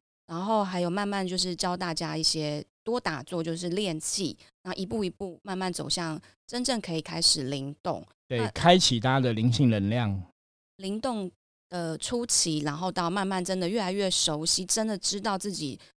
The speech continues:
Speaker 1: 是在进行这样灵动的这样子的一件事情。那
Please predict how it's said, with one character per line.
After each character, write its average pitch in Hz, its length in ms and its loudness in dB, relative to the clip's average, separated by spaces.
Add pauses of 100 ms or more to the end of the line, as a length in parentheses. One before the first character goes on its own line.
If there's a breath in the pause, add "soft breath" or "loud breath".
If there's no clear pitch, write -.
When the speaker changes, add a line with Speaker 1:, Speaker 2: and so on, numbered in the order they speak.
Speaker 1:
是 - 120 -4
在 196 220 0
进 190 240 -2
行 147 220 0
这 175 100 -2
样 170 220 -2
灵 175 180 -2
动 240 160 2
的 175 80 0
这 190 140 -2
样 170 120 -2
子 151 120 -6
的 135 60 -4
一 139 60 -4
件 160 240 -4
事 165 220 0
情。 - 340 -2 (360 soft breath)
那 196 320 -4